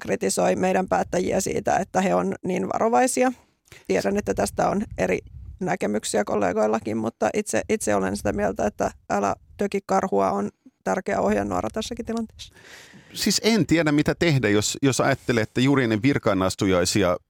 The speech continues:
Speaker 2: Emiraattien käytännössä tiedustelupäällikkö, ää, tai hänen hallinnoimansa organisaatio investoi viisisataa miljoonaa tähän Trumpin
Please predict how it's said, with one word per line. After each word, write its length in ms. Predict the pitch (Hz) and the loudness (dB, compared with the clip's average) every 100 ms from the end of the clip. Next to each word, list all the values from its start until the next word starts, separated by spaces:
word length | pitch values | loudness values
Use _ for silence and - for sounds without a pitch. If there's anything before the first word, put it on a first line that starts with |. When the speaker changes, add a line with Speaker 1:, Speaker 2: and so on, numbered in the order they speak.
| _ | _
Speaker 2:
Emiraattien 800 | 135 131 113 95 92 - - 92 | 0 2 2 2 0 0 -2 0
käytännössä 360 | 95 95 90 98 - | 0 0 0 -2 0
tiedustelupäällikkö, 1080 | 117 98 - 90 80 85 80 80 - 82 - _ - _ _ | 0 0 0 -2 0 0 0 -4 -2 -2 -4 _ -20 _ _
ää, 220 | 110 92 87 | 0 0 0
tai 140 | - 90 | 0 0
hänen 240 | 101 92 | 0 0
hallinnoimansa 920 | 92 98 92 90 85 85 85 87 90 76 _ _ - | 0 2 2 0 0 0 0 2 0 -2 _ _ -4
organisaatio 840 | 123 95 95 92 98 90 104 87 - - _ _ | 0 2 0 2 0 0 2 2 0 -12 _ _
investoi 800 | 131 117 107 101 - 104 98 98 - _ 120 | 2 4 4 0 0 0 2 2 -2 _ 0
viisisataa 640 | 117 127 113 110 - 101 | 4 4 4 2 2 2
miljoonaa 680 | 101 113 120 107 95 92 87 | 2 4 4 4 2 2 0
tähän 440 | 87 95 101 95 92 - _ _ _ - | 0 0 0 0 -2 -4 _ _ _ -4
Trumpin 680 | 123 117 113 - 95 92 87 | 0 2 0 0 0 2 0